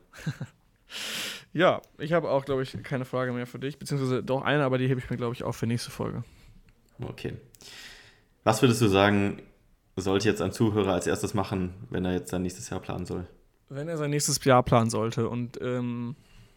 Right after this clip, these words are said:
Speaker 1: Freiheit steht dabei und, äh, vor allem auch Netzwerk, Freunde und so weiter, so wie es bei dir zum Beispiel ist, also das für dich das geilste Learning war, dieses Jahr neue Leute kennenzulernen,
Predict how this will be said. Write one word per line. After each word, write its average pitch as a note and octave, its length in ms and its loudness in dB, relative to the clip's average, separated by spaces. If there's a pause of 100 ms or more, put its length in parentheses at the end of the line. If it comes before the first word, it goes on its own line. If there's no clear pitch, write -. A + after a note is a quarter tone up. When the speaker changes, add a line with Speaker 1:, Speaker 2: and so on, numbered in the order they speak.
(120)
Speaker 1:
Freiheit C#3+ 480 2
steht B2+ 180 -2
dabei C3+ 420 2
und, B2 300 -6
äh, F2 160 -8
vor - 140 -2
allem A#2+ 140 0
auch A#2 140 -4
Netzwerk, C3 480 0
Freunde C3+ 440 0
und C#3 120 -2
so C#3 120 -2
weiter, C#3+ 320 0
so C3 180 -2
wie B2 60 -2
es A#2 100 -4
bei A#2 140 -2
dir D3 180 0
zum - 140 -6
Beispiel A2+ 240 -2
ist, D#3 240 -4 (320)
also A2+ 320 -4 (160)
das - 160 -4
für - 100 -4
dich B2+ 140 -2
das - 140 -4
geilste A#2+ 320 0
Learning B2 280 2
war, A#2 100 -2
dieses A#2+ 260 -8
Jahr A2+ 180 -2
neue A#2+ 160 0
Leute C3 160 0
kennenzulernen, A#2+ 500 0